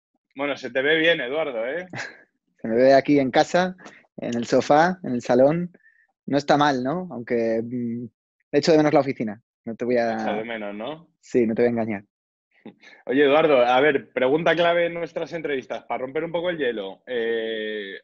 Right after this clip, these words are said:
Speaker 1: ¿a ti quién te corta el pelo?
Speaker 2: Habitualmente me lo corto en una, en una peluquería que se llama Gaudí, que se llevó un premio a mejor peluquería que era Estás en dos mil diecisiete,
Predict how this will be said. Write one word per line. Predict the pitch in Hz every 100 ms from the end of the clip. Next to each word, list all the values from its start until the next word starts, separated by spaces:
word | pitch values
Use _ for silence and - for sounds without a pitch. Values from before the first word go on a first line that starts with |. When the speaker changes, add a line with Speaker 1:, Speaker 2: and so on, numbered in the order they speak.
| _
Speaker 1:
¿a | 101
ti | - 151
quién | 185
te | 170
corta | 170 175
el | 160
pelo? | 98 76 - _ _ _ _ _ _ _ - _ - _ _
Speaker 2:
Habitualmente | - 110 135 147 165 175 220
me | 190
lo | 147
corto | 170 151 175
en | 156
una, | 156 143 135 127 117 113 107 -
en |
una | 120 131 127 120
peluquería | 127 117 135 165
que |
se | 139
llama | 135 131 127 120 113
Gaudí, | 104 117 113 151 180 _ _
que | - 107
se | 110
llevó | 113 117
un | 120
premio | 110 139 131 123 123 120 - _ _ - -
a | 120
mejor | 120 151
peluquería | 151 147 143 139
que | 135
era |
Estás | 127 143
en | 139
dos | 131
mil | 139
diecisiete, | 131 123 127 135 190